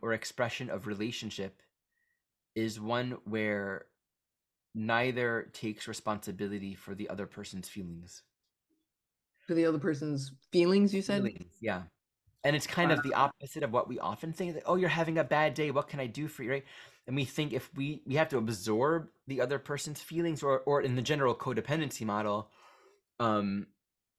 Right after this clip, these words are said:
Speaker 1: "They're not pleased with me," or, "I don't, the way they're feeling about what I'm doing is bothering me and I have to deal with it." It's either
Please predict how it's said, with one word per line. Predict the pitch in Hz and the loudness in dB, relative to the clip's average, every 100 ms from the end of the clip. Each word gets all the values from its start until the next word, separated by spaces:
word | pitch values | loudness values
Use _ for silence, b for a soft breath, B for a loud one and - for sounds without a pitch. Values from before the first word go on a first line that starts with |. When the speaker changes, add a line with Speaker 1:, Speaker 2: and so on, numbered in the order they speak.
| - | 0
Speaker 1:
"They're | 135 | 4
not | 139 127 | 4 2
pleased | - 147 156 117 | 0 -2 0 0
with | 107 | -2
me," | 95 85 82 | -2 -6 -2
or, | 107 | 2
"I | 117 | 2
don't, | 139 107 | 2 0
the | 120 | 2
way | 135 | 4
they're | 139 123 | 6 2
feeling | - 185 190 160 135 127 - | 2 2 4 4 2 -2 -2
about | 113 139 | 2 4
what | 120 110 | 4 4
I'm | 120 | 2
doing | 117 190 175 151 147 | 0 2 4 4 2
is | 110 | -2
bothering | - 180 196 156 113 | 6 6 8 6 2
me | 98 98 | -2 -4
and | 101 | -2
I | 123 | 0
have | 123 | 0
to | - | -2
deal | 95 139 151 160 143 | -8 -4 4 6 6
with | 123 | 4
it." | 101 92 - | 4 2 -2
It's | - | -6
either | 123 120 | 2 6